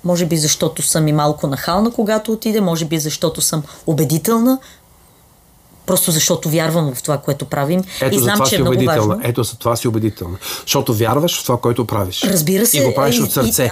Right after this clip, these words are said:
Speaker 1: и,
Speaker 2: И винаги личи това.
Speaker 1: н-, а, ми, не само. Аз мисля, че това е нещо много важно, защото това е... а, тук не говорим за запазване на култура, тук за-, говорим за елементарно запазване на инфраструктура.
Speaker 2: На града.
Speaker 1: На г-, <laughs> на инфраструктура
Speaker 2: Да.
Speaker 1: в града.
Speaker 2: Да.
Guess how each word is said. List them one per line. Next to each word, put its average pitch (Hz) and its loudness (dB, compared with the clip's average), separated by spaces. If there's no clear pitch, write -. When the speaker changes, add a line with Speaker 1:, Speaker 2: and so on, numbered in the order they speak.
Speaker 1:
и, 233 0
Speaker 2:
И 165 2
винаги 170 2
личи - -2
това. 95 -8
Speaker 1:
н-, 220 -2
а, 233 -2
ми, 254 0
не 240 2
само. 320 2
Аз 214 0
мисля, 240 2
че 233 -2
това 233 0
е 226 2
нещо 226 0
много 202 0
важно, 233 2
защото 226 -2
това 208 0
е... 214 0
а, 196 0
тук 214 -6
не 247 0
говорим 214 2
за 226 0
запазване 180 0
на 165 0
култура, 180 -4
тук 170 -8
за-, 208 -2
говорим 196 0
за 180 0
елементарно 165 -2
запазване 175 -2
на 165 0
инфраструктура. 156 0
Speaker 2:
На 120 2
града. 117 2
Speaker 1:
На 160 -2
г-, 156 -6
<laughs> - -8
на 208 4
инфраструктура 208 2
Speaker 2:
Да. 185 2
Speaker 1:
в 160 -4
града. 170 0
Speaker 2:
Да. 117 -2